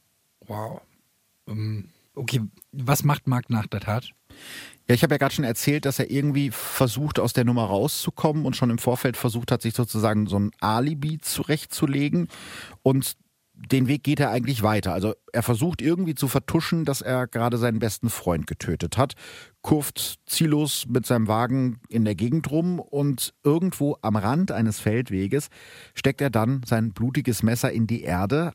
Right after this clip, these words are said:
Speaker 2: Ein paar hundert Meter weiter versteckt er die Eisenstange in einem Entwässerungsrohr an einem Straßengraben. Ja, und jetzt kommt halt wieder die Nummer mit dem Handy.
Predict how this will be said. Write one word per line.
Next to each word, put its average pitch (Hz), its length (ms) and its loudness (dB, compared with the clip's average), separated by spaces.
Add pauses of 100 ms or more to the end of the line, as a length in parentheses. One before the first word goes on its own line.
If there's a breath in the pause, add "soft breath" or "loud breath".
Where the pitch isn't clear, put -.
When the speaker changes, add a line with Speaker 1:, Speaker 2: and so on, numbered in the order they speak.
Speaker 2:
Ein 113 280 -2 (100)
paar 117 220 0
hundert 117 240 2
Meter 110 320 0
weiter 104 320 -2
versteckt - 440 -4
er 98 120 -4
die 110 180 -4
Eisenstange 101 720 2
in - 220 -2
einem 95 200 2
Entwässerungsrohr 98 1120 0
an 92 140 -2
einem 67 140 -4
Straßengraben. - 960 -2 (520 loud breath)
Ja, 104 120 6
und 90 100 2
jetzt 101 160 0
kommt 117 240 2
halt 101 140 2
wieder 101 180 2
die 95 260 0 (120)
Nummer 101 260 2
mit 98 160 0
dem 90 80 -2
Handy. 160 500 2